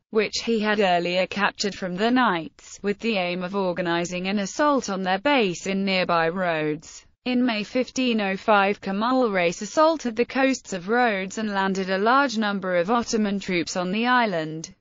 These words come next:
where they bombarded the castle of the Knights from land and took control of several settlements.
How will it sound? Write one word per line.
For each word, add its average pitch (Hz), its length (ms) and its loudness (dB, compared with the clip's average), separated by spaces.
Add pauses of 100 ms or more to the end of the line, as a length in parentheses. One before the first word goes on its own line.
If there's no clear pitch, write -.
where 214 260 0
they 254 220 2
bombarded 226 800 2
the 202 100 -2
castle 190 540 -2
of 214 80 -6
the 233 100 2
Knights 262 400 2
from 220 220 -2
land 185 360 0
and 202 160 0
took 285 240 -6
control 220 560 2
of 233 120 -2
several 247 480 0
settlements. 160 1000 -4